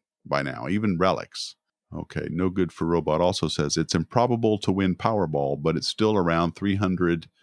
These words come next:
million to one, but there are billions of stars and galaxies." So is your point that somebody wins? And the answer is, yeah, we won. We won the lottery.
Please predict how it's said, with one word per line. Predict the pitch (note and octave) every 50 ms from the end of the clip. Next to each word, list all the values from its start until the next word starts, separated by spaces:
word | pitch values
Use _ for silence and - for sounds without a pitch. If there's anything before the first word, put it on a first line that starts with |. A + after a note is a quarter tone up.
| _ _ - - _ _ _ _ _ _ _ _ _ _ _ _ _ _ _ -
million | E2+ E2 E2 F2 G2+ A#2 A#2 G#2+ F#2+ D#2 C#2 C#2 D2 C#2+
to | - - F#2
one, | E2 E2 F#2 F#2+ F2 D2 A#1+ A1+ A#1 A#1+ D#2 - _ _ -
but | E2 F2 - - -
there | F2+ F2 E2+
are | E2 E2 D#2+ D2+
billions | D2 D2 F#2+ F2+ E2+ E2+ F2 F2 F2+ F2
of | F#2 F#2+ F2
stars | - - D#2+ D2 D2 D2+ D#2 D2+ F2
and | E2+ F2
galaxies." | F#2+ G2 G2 F2 D#2 C#2 - - - - - - - - - - _ _ _ _ _ _ _ _ _ _ _ _ _ _ _ _ _ _
So | - - - F2 E2+
is | E2+ D#2+ -
your | E2+ D2+
point | - - G2 F#2+ F2+
that | - D#2 -
somebody | - F#2 F2+ E2 F2 E2 E2 D2+
wins? | D2+ E2 E2+ F#2 B2 E3 E3+ - - - - _ _ _ _ _ _ _ _ _ _ _ _ _ _ _ _ _ _
And | - E2 F2 F2 F2 F2 F2 E2+ - - _ _ _ _ _ _ _ _ -
the | - E2+ E2+
answer | E2+ E2+ E2 - F2
is, | F2 E2+
yeah, | A#2+ C3+ A2+ E2
we | E2 F#2+
won. | F#2+ E2 C#2 A1 G#1 B1+ - _ _ _ _ _ _
We | - D2+ E2+
won | F2 E2+ E2
the | E2 D#2+
lottery. | E2 F2 F2 E2 C2+ G1+ G1+ - - _